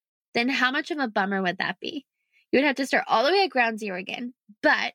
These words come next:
if you had kind of started in a more generalist position and done a few things and then realized, "You know what? Out of all the things that I'm doing, I just really love the Dubsado build out," then go with the Dubsado build out and niche down. I actually have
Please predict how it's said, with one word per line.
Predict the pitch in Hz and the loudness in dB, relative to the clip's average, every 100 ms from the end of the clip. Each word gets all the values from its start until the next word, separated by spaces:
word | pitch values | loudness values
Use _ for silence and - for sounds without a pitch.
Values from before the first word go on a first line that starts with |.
| 247 | -10
if | - | -8
you | 240 | -6
had | 220 214 | -6 -6
kind | 262 320 | -4 -2
of | 349 | -4
started | - 226 233 220 - | -2 0 0 0 -2
in | 196 | -2
a | 196 | 0
more | 196 185 | 0 0
generalist | 180 214 233 285 226 202 - | 0 0 2 2 0 -2 -4
position | 202 190 - 180 202 - _ - | -4 -2 -2 -2 -2 -8 _ -6
and | 247 240 | -2 -2
done | 226 254 349 | 0 0 0
a | |
few | 330 226 | -4 -4
things | 214 170 208 214 | -2 -2 -2 -2
and | 214 | 0
then | 214 | 2
realized, | 208 202 196 214 | 4 2 2 0
"You | 240 | 0
know | 277 285 | 0 0
what? | 190 175 190 - - | 2 2 0 -2 -4
Out | 208 | -2
of | 220 208 | 0 0
all | 202 208 | 0 2
the | 247 | 0
things | 269 202 208 | 0 -2 0
that | 196 | 0
I'm | 190 | 0
doing, | 180 180 190 214 - | 0 0 0 -2 -2
I | 214 262 320 | 0 0 0
just | 381 381 - | 0 -2 0
really | 202 196 185 185 | 2 2 2 2
love | 180 180 | 2 -2
the | 190 | -2
Dubsado | 180 - - 131 160 185 | -2 -4 -4 -4 0 0
build | 214 220 | 2 2
out," | 240 247 254 _ _ _ _ - | 2 2 0 _ _ _ _ -2
then | 302 277 | 2 2
go | 220 240 254 | 2 2 2
with | 262 240 | -2 -4
the | 240 | -2
Dubsado | 220 208 208 233 208 202 196 | 0 0 -2 -4 -2 -4 -6
build | 156 113 | -6 0
out | 143 214 | 0 0
and | 233 208 | -2 -2
niche | 202 196 - | -2 -4 -4
down. | 175 - 254 - _ _ _ _ _ _ - | -4 -4 -6 -12 _ _ _ _ _ _ -4
I | 247 - | -2 -2
actually | 220 277 - 370 | -2 -4 0 0
have | 339 - 208 190 202 | 0 0 2 2 -2